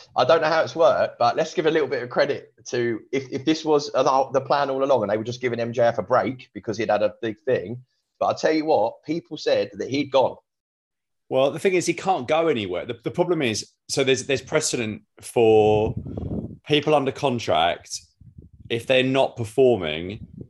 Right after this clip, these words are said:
Speaker 2: for their contracts to be frozen. Daniel Bryan's an example of this. In W W E, he couldn't perform, so they froze him. They froze his contract. Rey Mysterio's had this as well. So that M J F may never have been able to get out of his contract unless he came back and worked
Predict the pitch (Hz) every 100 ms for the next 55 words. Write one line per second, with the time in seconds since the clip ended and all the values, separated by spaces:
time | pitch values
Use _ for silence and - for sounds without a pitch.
0 | - 101 104 - 123 110 - - 95 -
1 | 110 101 90 82 76 - 131 139 135 117
2 | 123 110 87 78 98 95 85 73 62 65
3 | - - _ - 113 135 135 123 117 92
4 | 92 95 143 131 85 107 107 78 80 98
5 | 107 _ _ _ - 107 104 - 131 127
6 | 117 92 80 73 85 101 123 120 95 -
7 | 113 92 - 76 82 - 104 123 117 -
8 | 117 95 92 82 80 80 92 - 71 85
9 | - - _ - - 104 107 139 147 135
10 | 127 120 107 107 117 127 131 143 123 117
11 | - 107 98 - 85 78 90 98 - 120
12 | 107 76 76 85 - 101 104 107 - 107
13 | 104 101 98 104 98 104 104 92 - -